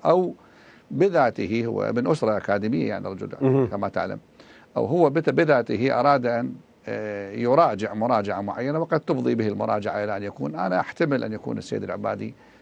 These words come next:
Speaker 1: في المرحلة القادمة يخوض الانتخابات بقائمة مستقلة عن القائمة السابقة، يعني لا أعتقد أنه سينزل بقائمة موحدة من هذه الناحية، أعتقد إلى حد
Speaker 2: نعم.
Speaker 1: ما يعني.
Speaker 2: نعم.
Speaker 1: وبالتأكيد، آه، التوازن،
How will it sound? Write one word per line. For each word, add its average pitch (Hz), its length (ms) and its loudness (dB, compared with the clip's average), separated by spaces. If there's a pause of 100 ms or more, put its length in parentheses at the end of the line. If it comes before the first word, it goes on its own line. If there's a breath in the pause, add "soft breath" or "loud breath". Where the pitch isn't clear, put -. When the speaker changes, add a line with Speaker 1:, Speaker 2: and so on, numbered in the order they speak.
Speaker 1:
في - 80 -12
المرحلة 107 440 -4
القادمة 101 400 -4
يخوض 104 260 -4
الانتخابات 98 640 -4
بقائمة 110 540 -6 (480 loud breath)
مستقلة 110 600 -2
عن 85 180 -6
القائمة 90 360 -6
السابقة، 80 460 -8
يعني 87 220 -10
لا 107 120 -2
أعتقد - 360 -8
أنه 90 200 -10
سينزل 90 340 -10
بقائمة 87 420 -8
موحدة 87 400 -12
من 85 80 -12
هذه 82 220 -12
الناحية، - 340 -12
أعتقد 95 440 -6
إلى 90 180 -8
حد - 100 -4
Speaker 2:
نعم. 104 260 0
Speaker 1:
ما 82 120 -8
يعني. 82 300 -12
Speaker 2:
نعم. 95 340 -2 (560 loud breath)
Speaker 1:
وبالتأكيد، 120 1900 -2
آه، 95 360 -6 (500)
التوازن، 123 640 4